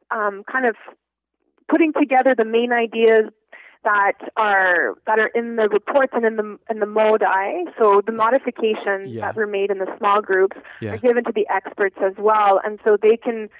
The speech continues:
Speaker 1: um, kind of put all that together, take out the main points,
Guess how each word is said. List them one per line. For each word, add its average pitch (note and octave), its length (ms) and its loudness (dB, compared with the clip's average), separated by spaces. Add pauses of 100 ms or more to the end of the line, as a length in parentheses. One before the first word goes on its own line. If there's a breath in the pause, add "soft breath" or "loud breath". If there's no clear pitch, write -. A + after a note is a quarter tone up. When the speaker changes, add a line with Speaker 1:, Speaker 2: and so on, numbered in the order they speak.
(380 soft breath)
Speaker 1:
um, F#3+ 480 -6 (220)
kind C#4+ 160 0
of - 60 -6
put - 140 2
all D#4+ 160 6
that C4+ 240 2
together, A#3 520 2 (120)
take C4+ 160 0
out B3+ 140 2
the B3 80 0
main A3 280 -2
points, F4 460 2